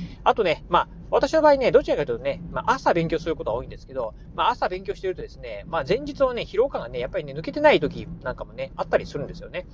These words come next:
って時にですね、あー、なんか疲れてるから、まあ、今日はあんまりね、まあ、ち-、勉強に力入らないなというふうにですね、こう、ちょっとね、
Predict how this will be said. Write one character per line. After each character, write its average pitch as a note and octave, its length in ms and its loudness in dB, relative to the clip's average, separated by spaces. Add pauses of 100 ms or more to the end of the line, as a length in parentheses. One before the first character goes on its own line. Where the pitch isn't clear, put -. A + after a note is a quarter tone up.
(160)
っ - 20 -16
て G#3+ 100 -8
時 G#3+ 240 -8
に A#2 60 -12
で - 80 -12
す - 100 -16
ね、 B2 220 0 (320)
あ B2+ 220 -2
ー、 - 20 -6
な D#3 120 4
ん - 20 -2
か B2+ 80 4
疲 D#3+ 200 6
れ C#3 60 4
て C3 80 -4
る B2 80 -10
か A#2 80 -8
ら、 A#2 80 -8
ま C3 100 -10
あ、 - 20 -10
今 - 40 -16
日 D#3 80 -6
は C#3 80 0
あ - 20 -2
ん D3+ 80 -6
ま D3+ 80 4
り D#3 80 0
ね、 E3 180 -4 (100)
ま C#3 220 4
あ、 B2 60 2
ち-、 - 140 -10
勉 D3 200 0
強 D3+ 80 -4
に C#3+ 60 -8
力 E3+ 220 6
入 D3 140 6
ら E3 80 6
な D#3 100 2
い C3 60 0
な C#3 180 6
と C3 80 -4
い - 20 -4
う G2+ 40 -10
ふ - 20 -14
う A#2 60 -12
に G#2 80 -16
で F#2+ 100 -10
す - 60 -16
ね、 A2+ 260 -6 (320)
こ A#3 280 10
う、 - 40 -18
ち - 80 2
ょ - 20 4
っ - 20 -12
と - 80 2
ね、 C#3+ 180 2